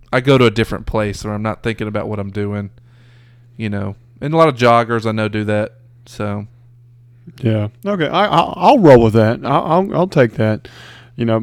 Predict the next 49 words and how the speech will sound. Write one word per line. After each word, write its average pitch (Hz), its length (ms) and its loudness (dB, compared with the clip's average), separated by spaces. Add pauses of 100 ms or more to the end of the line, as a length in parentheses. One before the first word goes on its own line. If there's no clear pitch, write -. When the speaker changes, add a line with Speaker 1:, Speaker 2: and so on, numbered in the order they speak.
(140)
Speaker 2:
just - 180 -6
my 151 100 2
first 160 260 2
impression 123 420 2
wasn't 107 340 -2
that, 107 280 -4 (160)
you 120 160 -8
know. 110 300 -6 (560)
Um, 117 560 0 (400)
this 151 220 -2
was 233 100 -4
the 208 60 -2
first 190 280 0
episode 156 420 0
where 135 120 0
his 131 120 0
son 131 180 -4
Chris 135 300 -2
was 110 240 -4
not 110 800 -4 (1080)
a 117 60 -6
punk 117 360 -4
in 110 80 -6
my 98 140 -6
mind. 101 340 -12 (180)
This 117 140 -8
was 120 120 -6
actually 120 260 -4
something, 117 360 -6
like, 110 240 -6 (400)
he 139 140 0
was 135 160 2
actually 131 320 2
involved 120 340 2
in 113 60 -2
something 113 280 -4
that 110 100 -2
I 113 120 2
enjoyed, 117 480 -2
intriguing. 117 460 -4 (260)
The 120 80 -8
flashing 139 520 0
light 127 280 0
from 123 120 -8
the 113 80 -2
house 120 340 -2
on 120 80 -6
the 110 100 -4
hill, 123 500 -2